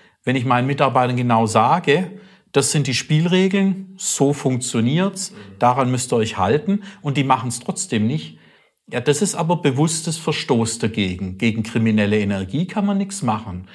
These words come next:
Speaker 1: wenn jemand sich nicht dran halten will. Da kommt Compliance an die Grenzen. Das ist dann aber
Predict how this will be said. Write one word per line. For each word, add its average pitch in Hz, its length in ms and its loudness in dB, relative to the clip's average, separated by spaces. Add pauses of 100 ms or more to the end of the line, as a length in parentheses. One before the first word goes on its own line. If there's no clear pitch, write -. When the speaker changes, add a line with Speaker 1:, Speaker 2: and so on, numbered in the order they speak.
(240)
Speaker 1:
wenn 104 100 -2
jemand 104 220 2
sich 104 140 -2
nicht 104 140 -6
dran 101 200 -2
halten 95 380 -4
will. 98 320 0 (920)
Da 107 180 2
kommt 185 300 -2
Compliance 165 520 2
an 151 100 2
die 151 100 -2
Grenzen. 120 540 -4
Das 107 180 -4
ist 135 200 -4
dann 151 140 2
aber 127 380 2